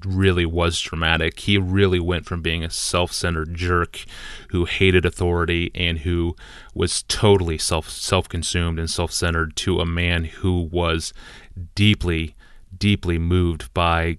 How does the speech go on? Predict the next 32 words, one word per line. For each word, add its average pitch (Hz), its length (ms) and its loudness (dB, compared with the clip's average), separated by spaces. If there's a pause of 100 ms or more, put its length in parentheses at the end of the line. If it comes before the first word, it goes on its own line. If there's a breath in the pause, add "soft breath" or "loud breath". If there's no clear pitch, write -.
(160)
God's 82 320 -2
glory 82 560 -2
and 85 120 -4
seeking 87 360 -2
to, 87 240 -4
to - 200 -6
honor 85 360 -2
him 87 360 0
above 82 380 -4 (140)
all 85 180 0
things. 82 640 -4
And, 82 360 -2
uh, 82 280 0
you 98 400 -2
just, - 500 2
humanly, 110 420 8
there's 95 300 4
no, 101 460 4 (320 loud breath)
there's 101 180 4
no 107 160 4
explanation 95 720 2
for 92 120 0
Newton 90 500 0
that 90 140 2
makes 90 280 -2
sense 92 200 0
apart - 360 0
from 85 160 -4
God's 90 480 0 (280 loud breath)
amazing 92 520 2
grace 82 340 -2
breaking 87 840 0